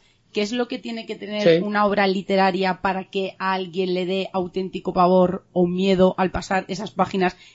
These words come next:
Speaker 1: y quererse tapar con las sábanas?
Speaker 2: Mm, bueno, no sé, la verdad es que,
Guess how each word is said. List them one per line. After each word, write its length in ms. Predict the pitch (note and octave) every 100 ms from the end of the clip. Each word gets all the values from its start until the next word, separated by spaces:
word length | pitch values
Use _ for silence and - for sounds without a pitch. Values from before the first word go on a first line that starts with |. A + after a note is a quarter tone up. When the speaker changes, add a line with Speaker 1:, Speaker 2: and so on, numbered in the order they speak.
| _
Speaker 1:
y 140 | F#3+
quererse 420 | G3 G3 G3 G3
tapar 320 | F3+ F3 F3+
con 160 | D#3+ F3
las 160 | E3 -
sábanas? 640 | C#3+ D3 C#3+ D3+ - - _ _ _ _ _ _ _ -
Speaker 2:
Mm, 640 | C3+ C#3 C3+ C3 B2+ B2+ D3+
bueno, 300 | B3 C4 -
no 180 | D#3+ E3+
sé, 220 | E3+ A3+
la 120 | E3 C#3
verdad 280 | C3 E3 E3
es 320 | - - - -
que, 640 | G#3 F#3 D#3 C#3 B2+ B2